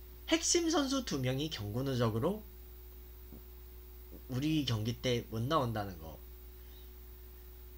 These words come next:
음. 카타르 감독?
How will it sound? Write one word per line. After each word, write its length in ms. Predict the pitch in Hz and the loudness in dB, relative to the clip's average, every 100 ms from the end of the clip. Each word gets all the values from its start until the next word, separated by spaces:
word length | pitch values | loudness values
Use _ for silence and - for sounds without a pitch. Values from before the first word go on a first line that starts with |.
| - - | -16 -8
음. 320 | 113 101 95 90 - - - - - - - - - - - - - - - - - - - - - - - - - - - - - - - - - - - - - - - - - | -4 -4 -4 -8 -14 -14 -14 -14 -14 -14 -16 -16 -16 -16 -14 -16 -16 -16 -16 -16 -16 -16 -16 -16 -16 -16 -16 -16 -16 -16 -16 -16 -16 -16 -16 -16 -16 -16 -16 -16 -16 -16 -16 -16 -4
카타르 400 | - - 311 302 | -2 4 6 6
감독? 420 | - 107 110 202 | 4 0 0 -2